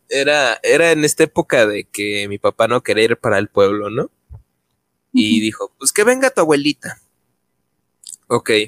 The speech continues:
Speaker 1: haz de cuenta, empezamos con que mis primos, los gringos, iban a venir.
Speaker 2: Ujú.
Speaker 1: Vino mi tía en una camioneta de estas gringas y los otros vinieron como en avión.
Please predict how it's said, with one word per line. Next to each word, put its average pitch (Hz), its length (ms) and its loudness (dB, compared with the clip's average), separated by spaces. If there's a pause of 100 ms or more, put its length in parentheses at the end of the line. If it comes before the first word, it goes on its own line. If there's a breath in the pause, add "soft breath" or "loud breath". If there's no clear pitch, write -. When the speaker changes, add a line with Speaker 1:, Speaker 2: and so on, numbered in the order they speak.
(480)
Speaker 1:
haz 123 120 -4
de 139 80 0
cuenta, 117 460 -4
empezamos 175 800 -2
con 110 240 -4
que 104 680 -6
mis 113 240 -10
primos, 180 580 -2
los 110 280 0
gringos, 160 680 0 (640)
iban 123 300 0
a 113 60 2
venir. 104 320 -2 (180)
Speaker 2:
Ujú. 226 300 -10
Speaker 1:
Vino 127 360 0
mi 123 140 -2
tía 127 720 0
en 101 300 -8
una 113 200 -4
camioneta 101 500 -2
de 107 60 0
estas 98 260 -8
gringas 160 540 -4
y 107 420 -12
los 101 200 -6
otros 127 360 -2
vinieron 110 420 -2
como 104 220 -6
en 101 100 -10
avión. 104 300 -4